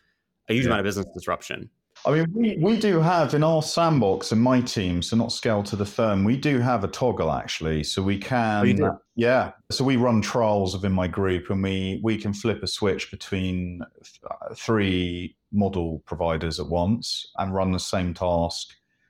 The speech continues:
Speaker 2: and then allow a kind of mini feedback loop within my group to see how it's performing.
Speaker 1: Mm.
Speaker 2: We actually did pre-generative A I. We were doing it on the old,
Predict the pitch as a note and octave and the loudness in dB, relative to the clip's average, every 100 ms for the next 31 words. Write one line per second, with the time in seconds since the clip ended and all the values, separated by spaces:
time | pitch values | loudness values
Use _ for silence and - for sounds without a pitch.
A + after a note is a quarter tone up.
0 | - F#2+ F2+ F2+ F#2 F2+ F2+ F2 - F#2 | -8 -4 -2 0 0 2 2 0 -2 0
1 | F2+ F#2+ F2+ - G2 F#2 E2+ A#1+ E2+ D#2 | 0 0 -2 -4 -4 -2 -2 -2 -4 -6
2 | E2 F2 F2+ F2+ E2 E2 D#2 D2 - - | -6 -2 0 0 -2 -2 -4 -6 -8 -6
3 | - F2 E2 D#2+ E2+ E2 - - - F2+ | -4 -4 -4 -4 -4 -4 -6 -10 -4 -2
4 | F#2+ A2 B2 _ _ _ _ - A#2+ C3 | 0 -2 -4 _ _ _ _ -6 -2 2
5 | D3+ E3+ - A#2+ B2+ - _ - C3+ A#2+ | 2 2 0 0 -2 -4 _ -4 0 0
6 | G2+ G2 F2 E2 F2 F2 E2 E2+ G2 A#2 | 0 0 0 -4 -2 0 0 0 0 0
7 | G#2 F#2 E2+ F2+ G2 G2 F#2 | 0 0 0 0 0 0 -2